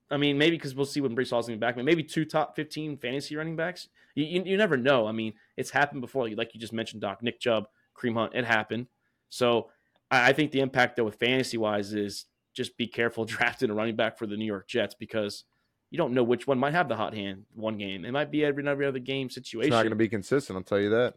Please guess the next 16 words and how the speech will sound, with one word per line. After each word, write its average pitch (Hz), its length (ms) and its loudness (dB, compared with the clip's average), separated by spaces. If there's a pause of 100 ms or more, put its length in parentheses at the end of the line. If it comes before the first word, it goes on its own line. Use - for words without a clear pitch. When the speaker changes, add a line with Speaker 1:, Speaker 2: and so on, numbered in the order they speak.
(440)
Speaker 1:
Yeah, 185 140 6
unless 143 560 4
you 156 140 -2
do 151 180 0
have 143 300 4
that 123 180 0
miracle 123 340 -2
year, 117 200 -2
like 107 180 -4
you 110 80 -14
said, 110 160 -6
with 104 100 -8
Chubb 98 280 -6
and 98 100 -10
Hunt, 101 220 -8
which 127 260 0